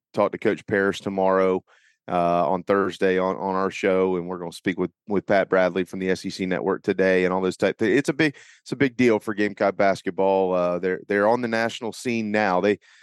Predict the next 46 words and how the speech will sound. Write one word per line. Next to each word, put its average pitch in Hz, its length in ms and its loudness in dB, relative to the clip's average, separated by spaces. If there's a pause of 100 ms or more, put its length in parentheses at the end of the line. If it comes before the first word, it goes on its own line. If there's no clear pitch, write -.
(200)
they 107 160 2
felt - 320 0
like 123 260 2
they 113 240 0
deserved 110 560 -2
to 120 100 -4
be 117 200 -2
there 110 360 0
to 110 140 -8
this 104 180 -4
point. 117 380 0
They, 110 140 0
they've 101 200 -2
had 110 200 2
a, 95 120 0 (360)
a 95 100 -2
great 113 300 0
run 113 480 -2
so 110 240 -2
far 110 400 4
and, 101 200 -2 (140)
uh, 95 300 0 (120)
you 107 80 -4
know, 95 120 0
early 113 280 4
on 113 160 2
in 107 80 -4
the 98 80 -8
year, 113 480 0 (540)
but - 160 -2
they, 107 260 2
they 107 140 0
were 98 140 -2
missing 120 360 -2
a 107 60 -4
signature 117 500 -4
win. 104 340 0
And 92 120 -2
I 95 80 0
was 95 100 -2
talking 104 280 0
to 98 40 -6
Mike 104 200 -2
Morgan 104 320 0
about 98 260 0
this 104 340 -2